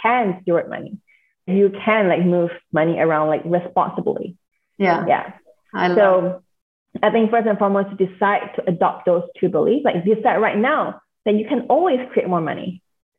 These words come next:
Speaker 1: And then go around your day to find a little evidence to support. Like, how can I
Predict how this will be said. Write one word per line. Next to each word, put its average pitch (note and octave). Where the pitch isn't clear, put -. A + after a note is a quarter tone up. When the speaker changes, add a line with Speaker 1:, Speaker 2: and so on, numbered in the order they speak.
Speaker 1:
And G3+
then A3+
go G#3+
around F#3
your F3+
day D#3
to F3+
find E3+
a B2
little F3+
evidence F3
to -
support. E3
Like, -
how C#4
can F4
I E4+